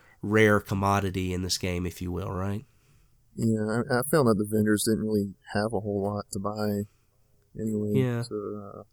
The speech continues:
Speaker 1: Mm.
Speaker 2: yeah, I just didn't really need a lot of what they had most of the time.
Speaker 1: Yeah, yeah.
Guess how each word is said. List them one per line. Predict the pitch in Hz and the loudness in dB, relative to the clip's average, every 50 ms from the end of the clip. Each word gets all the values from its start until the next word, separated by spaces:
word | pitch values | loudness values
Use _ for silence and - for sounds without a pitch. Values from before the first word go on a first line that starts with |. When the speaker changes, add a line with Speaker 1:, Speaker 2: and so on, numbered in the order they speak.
| _ _ - | _ _ -18
Speaker 1:
Mm. | - 165 170 _ _ _ - _ _ _ _ _ | -18 -18 -18 _ _ _ -20 _ _ _ _ _
Speaker 2:
yeah, | - 107 104 | 2 4 4
I | 104 | 4
just | 104 - | 4 2
didn't | - 110 107 107 | -2 0 2 2
really | 104 104 | 2 2
need | 104 107 110 113 107 | 4 6 6 6 6
a | 104 | 6
lot | 101 104 107 107 107 107 | 6 4 4 4 4 2
of | 104 113 | 2 4
what | 107 98 | 2 2
they | - 104 104 | 2 0 -2
had | 104 107 110 110 104 | 0 0 -2 0 0
most | 104 104 101 - - - | 0 0 0 -2 0 -2
of | 104 | -2
the | - | -2
time. | 107 104 104 104 104 - _ _ _ _ _ _ _ _ _ _ _ _ _ _ _ _ _ _ _ _ | -2 -6 -6 -6 -8 -12 _ _ _ _ _ _ _ _ _ _ _ _ _ _ _ _ _ _ _ _
Speaker 1:
Yeah, | - 117 117 110 104 101 98 - - - | -6 -4 -2 -2 -2 -4 -6 -8 -8 -8
yeah. | 107 107 104 101 101 | -6 -6 -6 -6 -8